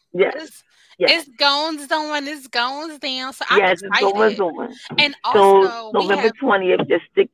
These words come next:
Speaker 1: to, stay tuned for November twentieth.
Speaker 2: Yes, November twentieth is it, and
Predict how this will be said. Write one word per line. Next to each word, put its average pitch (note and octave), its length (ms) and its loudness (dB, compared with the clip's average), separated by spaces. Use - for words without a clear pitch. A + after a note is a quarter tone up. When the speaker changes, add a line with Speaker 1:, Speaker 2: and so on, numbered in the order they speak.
Speaker 1:
to, G3 120 0
stay F#3+ 300 2
tuned F3+ 320 -4
for D#3 280 0
November D#3+ 420 -4
twentieth. C#3 480 -6
Speaker 2:
Yes, - 420 -12
November A#3 320 -14
twentieth A#3+ 400 -12
is G3 140 -16
it, G#3+ 180 -6
and G3 80 -8